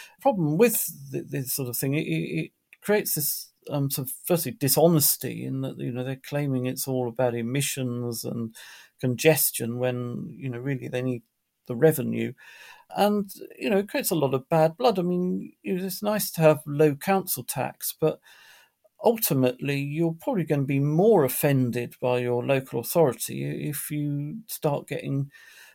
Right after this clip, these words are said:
fines for, um, infringing some, you know, weird traffic restriction or something. You turn left or enter a bus lane or enter one of these zones in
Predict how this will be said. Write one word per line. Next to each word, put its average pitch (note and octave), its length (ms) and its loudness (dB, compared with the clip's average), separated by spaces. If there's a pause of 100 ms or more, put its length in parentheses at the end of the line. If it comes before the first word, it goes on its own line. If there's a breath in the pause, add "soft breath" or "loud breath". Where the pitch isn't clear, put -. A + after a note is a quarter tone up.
(220 loud breath)
fines C3 880 4
for, C3+ 520 2
um, C3 320 2 (440 loud breath)
infringing C3+ 920 2
some, C3 760 0 (540)
you C3+ 380 -10
know, C3 80 -2
weird C#3 480 0
traffic - 440 -2
restriction D3 720 2
or C3 140 0
something. C#3+ 420 0
You C#3 240 -4
turn C3+ 540 0
left C#3 380 -2
or B2 340 -4 (300)
enter C3 320 -4
a A2+ 80 -4 (120)
bus - 300 -2
lane B2+ 460 0
or A2 180 0 (560 loud breath)
enter C3+ 380 2
one C3 200 2
of A#2+ 200 0
these B2 260 0
zones C3 840 4
in A#2+ 340 -2